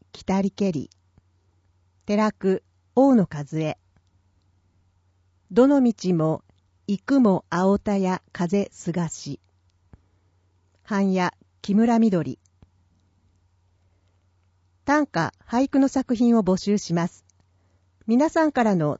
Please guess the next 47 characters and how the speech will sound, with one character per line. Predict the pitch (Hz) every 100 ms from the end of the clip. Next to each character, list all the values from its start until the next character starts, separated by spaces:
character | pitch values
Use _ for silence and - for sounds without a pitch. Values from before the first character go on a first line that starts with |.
| -
短 | 254 302
歌 | 254
や | 208
俳 | 165 185 190
句 | 175 170
を | 165 -
広 | - 277 277
く | 170
募 | 175
集 | - 180
し | - 156
ま | 156
す。 | - _ _ _ _ _ _ _ _ -
投 | 269
稿 | 269 285
さ | 285 269
れ | 269
る | 269
方 | 254 254
は、 | 180 123 - _ _ _ -
住 | 175 269 285
所、 | 196
氏 | 180 - 214
名、 | 175 139 - _ _ -
年 | 190 208 185
齢、 | 190 180 - _
電 | - 208 254
話 | 269
番 | 285 285
号 | 233 180
を | 160
記 | - 170
入 | 175 175
し、 | - 160 165 _ _ _ -
毎 | 202 226
月 | - - - 202 - _
二 | - 190
十 | -
日 | 294
ま | 311
で | 269
に | 214
届 | 196 202 254
く | 208
よ | 202
う | 180
に、 | 139